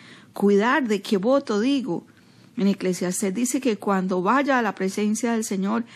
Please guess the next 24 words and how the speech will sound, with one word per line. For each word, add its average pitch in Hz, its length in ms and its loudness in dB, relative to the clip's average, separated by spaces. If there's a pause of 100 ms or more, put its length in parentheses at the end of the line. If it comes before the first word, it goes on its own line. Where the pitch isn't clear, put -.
(220)
sean 220 280 2
pocas 233 320 0
mis 214 220 -2
palabras, 208 560 2
porque 208 340 -4
si 208 200 0
hago 196 280 2
voto 240 580 0 (420)
de 214 180 2
consagración, 208 1000 -2
debo 214 360 -2
cumplirlo. 196 840 -6 (920)
Y 190 80 0
luego 202 260 0
me 220 140 2
habla 202 400 -2
de 208 240 0
ofrenda, 220 760 -2 (800)
ofrenda 247 540 0
especial, 202 880 -4 (340)
ofrenda 214 480 -2
voluntaria, 175 840 -4 (1000)
por 175 160 -4
voto, 247 600 -2